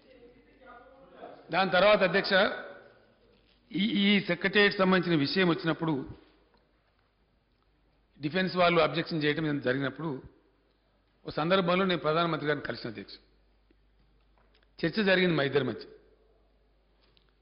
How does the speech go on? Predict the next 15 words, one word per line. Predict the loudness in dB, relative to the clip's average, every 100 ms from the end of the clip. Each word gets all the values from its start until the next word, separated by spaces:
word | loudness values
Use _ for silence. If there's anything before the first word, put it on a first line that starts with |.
| _ _ _ _
నేను | -2 0
అడిగిన, | 2 2
"మీకు | 2 2
అహ్మదాబాద్లో | 2 4 4 4 4 2
సెక్రటేరియట్ | -2 -2 0 0
ఉండే | 2 2
కదా, | 2
మరి | 2 0
మీరు | -2
గాంధీనగర్ | 0 0 2 2 2
ఎందుకు | 0 -2
కట్టినారు?" | -2 -4 -8 -12 _ _ _ _ _ _ _ _ _ _ _ _
స్ట్రైట్ | -4 0 2
వారిని | 2 2 0 0
అడిగిన. | -2 -6